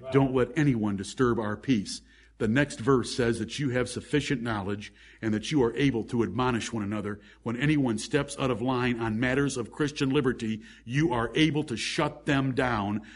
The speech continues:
Speaker 2: because it is such a simple concept and such a simple subject, and Paul had taught them enough. You have that ability. Use it. Let's keep this church in the blessing and the benediction of the thirteenth verse,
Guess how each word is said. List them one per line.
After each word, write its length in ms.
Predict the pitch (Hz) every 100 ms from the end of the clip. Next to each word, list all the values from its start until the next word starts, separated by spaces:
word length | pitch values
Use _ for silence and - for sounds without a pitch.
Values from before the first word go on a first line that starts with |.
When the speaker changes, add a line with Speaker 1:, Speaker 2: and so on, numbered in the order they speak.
| -
Speaker 2:
because 340 | 123 117 127
it 80 | 110
is 160 | 113 104
such 260 | - 139
a 80 | 113
simple 440 | 104 - 170 165 151
concept 640 | - 127 117 127 120 - - -
and 120 | 123 117
such 300 | - 135 123
a 60 |
simple 360 | - - 170 170
subject, 560 | - 139 110 117 113 - - -
and 180 | 120
Paul 260 | - 143 151
had 200 | 131 107
taught 280 | 139 156 147
them 120 | 147
enough. 420 | 131 131 113 110 - -
You 300 | 117 143 175
have 320 | 120 143 127
that 140 | 113 123
ability. 600 | 113 135 120 113 110 104 - _
Use 320 | 117 135 127
it. 220 | 95 78 - _ _ _ _ _
Let's 220 | 127 135 -
keep 280 | - 175
this 200 | 156 110
church 420 | - 135 127 127 - - _ _
in 120 | 160 131
the 80 |
blessing 420 | 110 143 151 143 135
and 80 |
the 60 | 123
benediction 680 | 113 135 135 135 - 113 104 - -
of 160 | - 127
the 60 | 117
thirteenth 580 | - 131 - 139 127
verse, 440 | - 131 95 85